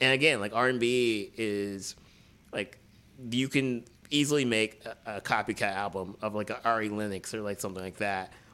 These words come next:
But I think, like, she brings something very interesting and new to the game. Um, I think she's a really good storyteller. I think, like, you know, you kind of feel like, you know,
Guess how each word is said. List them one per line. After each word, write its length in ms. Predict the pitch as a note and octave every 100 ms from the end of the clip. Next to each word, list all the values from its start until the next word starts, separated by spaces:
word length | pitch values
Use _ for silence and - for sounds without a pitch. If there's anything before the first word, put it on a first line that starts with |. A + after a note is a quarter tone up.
| -
But 80 | A2+
I 100 | A#2+
think, 240 | C3 B2+
like, 120 | A#2+
she 160 | A#2 A#2+
brings 420 | G2+ - A#2 A2+
something 360 | A2+ G#2 G#2 F#2+
very 280 | G#2+ G#2+ -
interesting 460 | A2 G#2 - G#2+
and 140 | G2 F#2+
new 180 | G2+ G2
to 120 | G2
the 80 | F#2+
game. 600 | A#2 A#2+ A2+ A2+ G#2+ G#2+ - - -
Um, 460 | G#2+ G2 F#2+ F#2 G2
I 100 | A2+
think 220 | A2 B2
she's 140 | A2+ A#2
a 80 | G#2
really 160 | G#2+
good 240 | G2+ F#2+ -
storyteller. 800 | - A#2+ A#2+ A#2+ A#2 A2 G#2
I 100 | G2
think, 220 | F#2+ A2 G#2+
like, 300 | G#2 F#2+ - - - - -
you 120 | A#2+
know, 60 | G#2
you 140 | G#2
kind 440 | G2+ C3 B2+ B2 A#2
of 200 | G#2+ - - - - -
feel 640 | - - C3 C3 B2+ A#2
like, 540 | A2 A2 G#2 - - - - - - -
you 100 | C#3+
know, 200 | A2